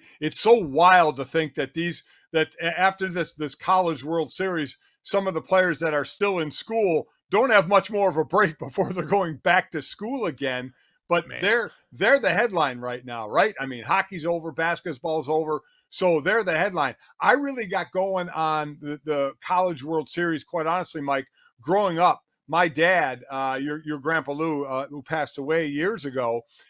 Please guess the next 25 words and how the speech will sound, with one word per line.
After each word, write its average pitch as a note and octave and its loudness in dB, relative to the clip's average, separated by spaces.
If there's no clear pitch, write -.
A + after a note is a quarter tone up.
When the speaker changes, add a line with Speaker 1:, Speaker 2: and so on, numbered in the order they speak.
Speaker 1:
he B3 0
watched G#3 2
this F3 -2
all, F#3+ 8
he F#3 0
loved F#3 2
watching E3 -2
the C#3+ -6
College D3+ -2
World C#3+ -4
Series. B2+ -6
So E3+ -2
I D#3+ 4
would F3 -2
sit F#3+ -6
around E3 -2
as C3 -10
a C3+ -12
kid A3+ 0
and D3+ -8
we D#3 -2
would D3 -2
watch D#3 0
it D3 -6
together. C#3+ 0